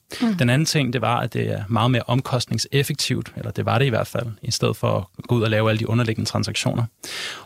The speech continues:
Speaker 2: Og det tredje problem, E T F'en løste, det var, at, øh, det, der kom før E T F'en, det var det, man kalder investeringsforeninger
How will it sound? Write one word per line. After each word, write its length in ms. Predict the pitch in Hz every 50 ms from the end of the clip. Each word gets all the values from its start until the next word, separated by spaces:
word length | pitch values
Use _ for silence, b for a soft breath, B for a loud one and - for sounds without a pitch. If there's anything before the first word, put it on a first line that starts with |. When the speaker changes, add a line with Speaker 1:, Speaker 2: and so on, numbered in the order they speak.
| B -
Speaker 2:
Og 120 | - 131
det 80 | 131 -
tredje 420 | - - - 143 143 143 156 185
problem, 400 | - - 139 117 131 127 123 113
E 20 |
T 120 | 120 - -
F'en 160 | 117 - 127
løste, 360 | 120 110 113 117 117 - -
det 160 | - - 117
var, 300 | - 107 107 120 117 110 - -
at, 340 | - 123 113 110 - - - - _ _ -
øh, 320 | - 69 67 - - - - - -
det, 100 | 143 139
der 60 | 147
kom 220 | - - 120 107
før 160 | - - 151
E 80 | 135 131
T 100 | - -
F'en, 240 | 123 117 107 113 104
det 120 | - 113
var 60 | 110
det, 120 | 113 110 104
man 100 | 110 104
kalder 220 | - - 95 95
investeringsforeninger 920 | 95 95 90 - - - 123 123 123 - - 117 110 98 95 98 98 98 98